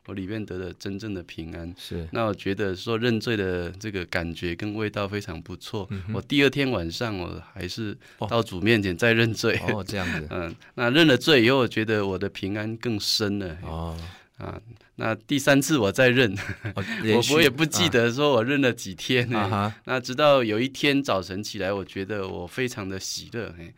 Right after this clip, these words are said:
Speaker 2: 哦。
Speaker 1: 我全身从里到外都非常喜乐，嘿。
Speaker 2: 重担都脱落了。
Speaker 1: 对，重担都脱落。那我就学习跟主讲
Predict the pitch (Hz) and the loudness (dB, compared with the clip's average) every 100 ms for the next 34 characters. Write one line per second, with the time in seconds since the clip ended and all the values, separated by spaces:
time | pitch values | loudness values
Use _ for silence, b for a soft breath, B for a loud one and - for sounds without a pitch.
0 | B B 92 87 85 82 98 117 123 120 | B B -8 -6 -4 -4 -4 -4 -4 -4
1 | 123 104 113 90 117 113 110 104 107 117 | -4 -4 -4 -2 -2 0 -2 -2 -4 -6
2 | 113 87 90 - 87 98 92 82 87 107 | -6 -8 -8 -8 -8 -10 -8 -8 -6 -4
3 | 104 101 95 98 - 95 110 92 87 82 | -2 -2 -2 -6 -6 -2 0 0 0 -6
4 | 107 104 110 101 101 107 98 98 123 123 | -8 -6 -4 -4 -6 -8 -6 -2 0 2
5 | 101 127 123 113 107 98 120 120 98 92 | 2 -2 0 -2 -4 -4 -4 -4 -6 -8
6 | 98 | -8